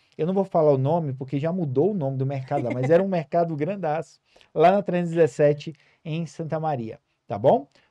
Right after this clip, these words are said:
Speaker 1: Pode ir lá, que é tranquilo, você vai ficar bem atendido lá na Odonto Fênix, que é o nosso novo parceiro em dois mil e vinte e quatro.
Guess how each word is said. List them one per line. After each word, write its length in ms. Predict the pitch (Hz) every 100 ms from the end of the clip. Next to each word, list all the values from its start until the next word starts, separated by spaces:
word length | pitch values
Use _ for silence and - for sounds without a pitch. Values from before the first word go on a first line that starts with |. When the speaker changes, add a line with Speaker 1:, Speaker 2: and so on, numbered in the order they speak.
| _
Speaker 1:
Pode 280 | 151 190 165
ir 20 |
lá, 200 | 143 170
que 160 | 165 160
é 40 |
tranquilo, 640 | 139 180 226 - 165 170
você 160 | 160 151
vai 220 | 131 139
ficar 500 | 143 - - 156 151 -
bem 460 | 131 143 165 196
atendido 500 | 202 190 165 135 143
lá 140 | 143 135
na 100 | 131
Odonto 300 | 127 131 156
Fênix, 600 | - 117 113 - - _ _ _ _ -
que 80 |
é 40 | 175
o 40 |
nosso 340 | 165 175 175 202
novo 340 | 170 240 277
parceiro 420 | - 302 - 196
em 40 | 254
dois 160 | 233
mil 100 | 190
e 20 | 233
vinte 100 | 262
e 40 |
quatro. 520 | - 127 123 127 117